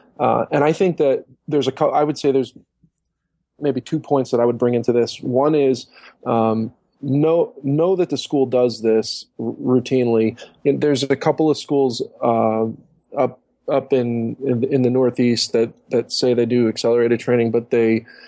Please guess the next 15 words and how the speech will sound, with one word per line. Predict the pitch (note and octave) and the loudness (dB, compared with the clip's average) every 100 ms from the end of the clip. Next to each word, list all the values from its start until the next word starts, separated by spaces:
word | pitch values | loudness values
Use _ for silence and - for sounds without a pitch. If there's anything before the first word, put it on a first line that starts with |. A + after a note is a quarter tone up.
| - _ | -20 _
they | C3+ | 0
don't | D#3+ D3 | 2 0
do | D3+ | 0
accelerated | C3 - A#2 A2+ A2+ | 0 0 2 2 0
training | G#2+ A2 A2+ G#2 | -2 -4 -4 -4
because | A2 A2+ G#2+ | -2 -2 0
weather | B2 A#2+ | 2 2
gets | A2 A2 | 2 -2
in | G2 | -4
the | G#2+ | -4
way, | - - - _ _ _ _ _ | -4 -6 -14 _ _ _ _ _
um, | - G#2+ G#2+ G#2 G#2 G#2+ _ - _ _ _ | -2 0 2 0 -2 -8 _ -20 _ _ _
for | - A#2+ | -2 -2
starters. | - - A#2 A2 G#2+ A2 - - | 0 0 2 2 0 -2 -8 -4
And, | C3 B2 | -2 -2